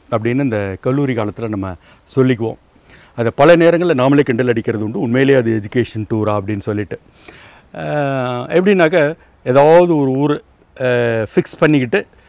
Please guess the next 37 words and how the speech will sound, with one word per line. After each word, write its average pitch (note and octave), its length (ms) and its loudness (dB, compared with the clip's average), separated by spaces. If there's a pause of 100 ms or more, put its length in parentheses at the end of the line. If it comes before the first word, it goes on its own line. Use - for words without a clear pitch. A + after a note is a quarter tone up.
(380)
அந்த F3 360 4
ஊர்ல F#3+ 440 2 (100)
அப்புறம் B2+ 280 0
ப்ராஜெக்ட் C3 340 0
லிங்க் B2 320 0
பண்ணுவோம். A2 300 -2 (400)
நம்ம A#2+ 200 -2
வந்து, B2 240 0
அஹ், G#2+ 920 0
கொடைக்கானல் C#3+ 540 2
அப்படின்னு C3+ 220 0
முடிவு C3+ 280 2
எடுத்துட்டு, A#2+ 420 -4
அதுக்கு A#2+ 220 -2
பிறகு E3 280 -2 (260)
கொடைக்கானல் D#3+ 600 0
அடிவாரத்துல C#3+ 680 -2
இந்த B2 220 2
ஃபேக்டரி C#3 240 0
இருக்கு, B2 380 -6
அதை A2+ 200 -2
போய் C3+ 140 -2
நம்ம A2+ 180 -4
பார்க்க A2 380 -2
போறோம் G2+ 120 -6 (340)
அப்படின்னு B2+ 280 0
அதை B2+ 180 0
ஒரு A2 120 -2
எஜுகேஷனோட B2+ 680 -2
லிங்க் C#3 300 0
பண்ண C#3 220 2
முயற்சி C3+ 400 0
பண்ணுவோம். A2 400 -4 (460)
பண்ணாலும் F#3 400 -2
பண்ணலைனாலும் C3+ 480 0
அது D3+ 360 -2
வந்து, A#2 300 -6